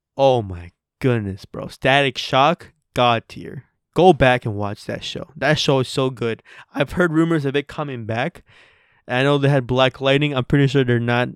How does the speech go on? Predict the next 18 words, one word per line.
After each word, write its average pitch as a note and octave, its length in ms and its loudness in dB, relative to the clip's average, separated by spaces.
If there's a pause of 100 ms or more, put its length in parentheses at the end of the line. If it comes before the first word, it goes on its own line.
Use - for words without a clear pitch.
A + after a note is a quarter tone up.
(460)
I, D3 220 0
I, D3 260 4
I'm D3+ 220 0
not D3+ 140 4
gonna B2+ 200 -2
say - 300 -4
anything G#2+ 180 -4
'cause B2 120 -2
I B2 60 2
don't A#2+ 80 4
know A2+ 80 2
much. A2+ 260 -6
I A#2+ 40 -2
don't B2+ 140 2
wanna B2 140 2
make A#2+ 200 -2
anything A2+ 340 -6
up. A2 140 -8